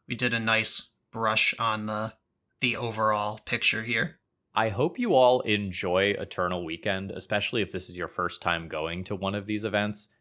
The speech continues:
Speaker 2: It's something special to be able to play a big tournament for Legacy,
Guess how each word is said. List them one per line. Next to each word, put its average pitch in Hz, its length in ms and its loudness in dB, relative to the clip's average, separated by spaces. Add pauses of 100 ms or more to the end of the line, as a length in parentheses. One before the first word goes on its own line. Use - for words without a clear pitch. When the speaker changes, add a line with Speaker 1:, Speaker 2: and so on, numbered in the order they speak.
(140)
Speaker 2:
It's 120 180 -2
something 175 540 2
special 90 760 0
to 117 100 -4
be 90 180 0
able 85 220 0
to 95 140 -10
play 80 640 -4 (260)
a 95 300 0
big 92 480 2
tournament 82 640 -4
for 82 380 -4
Legacy, 82 800 -6